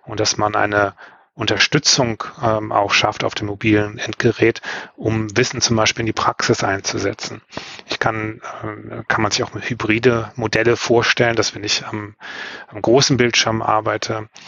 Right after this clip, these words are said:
äh, an einem S-A-P-System zum Beispiel, dass ich parallel über mein, ähm, Smartphone daran unterstützt werde, bestimmte Dinge auszuführen und bestimmten, äh, Fragestellungen und dass ich aber auch zum Beispiel,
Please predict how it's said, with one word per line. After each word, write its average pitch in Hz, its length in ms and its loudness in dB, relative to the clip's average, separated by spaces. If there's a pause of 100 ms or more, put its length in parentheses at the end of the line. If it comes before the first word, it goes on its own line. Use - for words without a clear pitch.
(260)
äh, - 60 -6
an 113 380 -2
einem 110 100 -2
S-A-P-System 107 800 -2
zum 107 200 -10
Beispiel, 104 540 -4 (280)
dass 107 100 -2
ich 104 160 -2
parallel 107 680 4 (360)
über 104 680 2
mein, 104 600 0 (160)
ähm, 98 420 -4
Smartphone 110 800 0
daran 113 240 -2
unterstützt - 600 0
werde, 113 340 4 (220)
bestimmte - 420 -2
Dinge 107 400 0 (300)
auszuführen 117 760 0
und 104 80 -8
bestimmten, 107 580 -6
äh, 101 240 -2
Fragestellungen 107 760 0
und 104 120 -6
dass - 200 0 (400)
ich - 240 2
aber 104 240 4
auch 101 240 2
zum 107 180 -4
Beispiel, 107 580 0